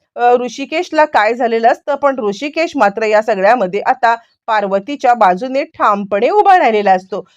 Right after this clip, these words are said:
आणि ही गोष्ट सुमित्राला खटकते. सुमित्रा रडायला लागते, तिला आपला मुलगा आपल्या हातातून निघून गेल्याचं दुःख आता वाटायला लागतं आणि त्यानंतर आता इकडे ऋषिकेश म्हणतो, "आई मी तुला यापुढे कोणत्याही गोष्टीला सामोरं जाऊ देणार नाहीये,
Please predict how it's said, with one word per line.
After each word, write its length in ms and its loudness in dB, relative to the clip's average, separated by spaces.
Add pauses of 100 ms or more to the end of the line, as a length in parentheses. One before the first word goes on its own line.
(120)
आणि 140 -4
ही 180 -2
गोष्ट 300 0
सुमित्राला 640 0
खटकते. 540 -2 (240)
सुमित्रा 440 0
रडायला 400 4
लागते, 400 -2 (280)
तिला 200 0
आपला 320 2
मुलगा 340 0
आपल्या 360 0
हातातून 500 -2
निघून 320 -2
गेल्याचं 500 2
दुःख 340 -8
आता 300 4
वाटायला 380 2
लागतं 360 0 (280)
आणि 200 -6
त्यानंतर 680 0
आता 240 0
इकडे 340 4
ऋषिकेश 520 -4
म्हणतो, 340 0
"आई 260 -2
मी 100 -6
तुला 260 2
यापुढे 580 0 (300)
कोणत्याही 560 -2
गोष्टीला 560 0
सामोरं 480 0
जाऊ 220 2
देणार 300 0
नाहीये, 340 0